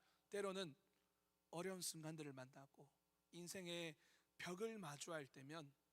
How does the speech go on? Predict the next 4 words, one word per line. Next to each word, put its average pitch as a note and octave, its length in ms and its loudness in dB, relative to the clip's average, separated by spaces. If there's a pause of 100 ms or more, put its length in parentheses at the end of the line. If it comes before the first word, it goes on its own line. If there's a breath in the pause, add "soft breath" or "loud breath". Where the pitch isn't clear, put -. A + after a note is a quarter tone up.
(140)
"아, - 60 -10 (360 loud breath)
인생 D#3+ 280 -8
너무 D3+ 220 -8
힘들다"라는 D#3+ 1600 -8